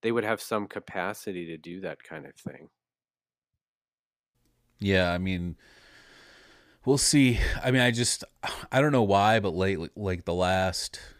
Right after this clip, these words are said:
Speaker 2: five to ten years, I feel like we're just been asleep at the wheel kind of a thing, and, and just assuming
Speaker 1: Yeah.
Speaker 2: that everything's gonna go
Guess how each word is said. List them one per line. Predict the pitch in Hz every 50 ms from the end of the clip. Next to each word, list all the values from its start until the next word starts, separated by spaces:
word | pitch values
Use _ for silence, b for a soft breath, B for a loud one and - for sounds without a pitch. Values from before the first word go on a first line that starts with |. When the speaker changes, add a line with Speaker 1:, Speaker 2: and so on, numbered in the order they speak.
| B B B B B _ _ _
Speaker 2:
five | _ _ - 69 69 76 87 90 90 90 -
to | - -
ten | 80 - 98 85 90
years, | 87 82 78 82 87 90 90
I | 92 85
feel | - - 85 85
like | 82 80 -
we're | 73 73
just | 82 80 76 - - _
been | - 69 69 71 62 57 - - _ _
asleep | - 87 - - - 85 87 87 - -
at | 85 -
the | - -
wheel | 67 71 80 87 85 76 76 71 73 71 - -
kind | - 98 82
of | 76 67
a | 64 -
thing, | - _ 73 73 76 67 67 73 73
and, | 73 76 76 69 - - -
and | - 60 58 57
just | - 87 90 - -
assuming | 87 - - - 92 90 85 90 87
Speaker 1:
Yeah. | 85 80
Speaker 2:
that |
everything's | 82 82 85 87 90 87 85 85
gonna | 85 82 82
go | 80 82 82 78 82